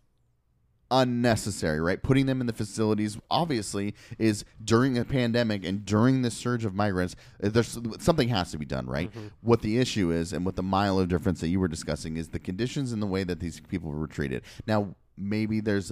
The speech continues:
Speaker 1: not enough information coming out from the Biden administration about how that's happening, and maybe he's addressing that right now during this. But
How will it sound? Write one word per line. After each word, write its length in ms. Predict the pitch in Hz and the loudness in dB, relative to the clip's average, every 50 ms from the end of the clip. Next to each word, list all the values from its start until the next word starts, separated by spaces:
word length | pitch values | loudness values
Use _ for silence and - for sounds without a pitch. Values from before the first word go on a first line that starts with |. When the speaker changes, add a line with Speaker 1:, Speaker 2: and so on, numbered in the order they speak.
| - | -10
Speaker 1:
not 280 | - 90 90 90 92 98 | -6 -4 0 0 2 2
enough 220 | 98 101 98 - 101 | 2 0 -2 -2 -4
information 440 | 90 85 92 87 87 85 98 107 90 | -6 -6 -6 -8 -8 -8 -8 -10 -10
coming 300 | - 92 90 87 82 80 | -8 -8 -6 -6 -4 -4
out 240 | 82 85 - - _ _ _ | -4 -4 -4 -6 _ _ _
from 180 | - - 87 82 | -10 -6 -6 -4
the 60 | 78 | -4
Biden 240 | 69 71 78 85 90 | -2 -2 -2 -2 -2
administration 500 | 87 87 87 87 - 92 90 - 95 85 | -2 -4 -4 -4 -4 -6 -6 -6 -6 -6
about 220 | 78 78 - - 76 | -4 -4 -4 -4 -4
how 120 | 78 82 | -2 -2
that's 180 | 85 80 76 87 | -2 -2 -2 -2
happening, 340 | 87 87 87 110 123 123 - - - - | -4 -4 -2 -4 -6 -6 -8 -12 -14 -10
and 80 | - 139 | -2 2
maybe 220 | 147 143 143 139 | 2 2 4 4
he's 120 | 131 117 113 | 2 2 2
addressing 360 | 92 90 92 87 - 98 90 | 2 2 2 2 2 0 -2
that 140 | 87 80 64 | -2 -2 -2
right 180 | 67 76 76 65 | -2 -2 -2 -2
now 200 | 73 73 71 71 | -2 -2 -2 -2
during 280 | 69 67 62 65 62 53 | -2 -2 -4 -4 -4 -6
this. 160 | 50 - - | -8 -10 -4
But 340 | - 90 90 87 - - | 0 2 2 2 2 -2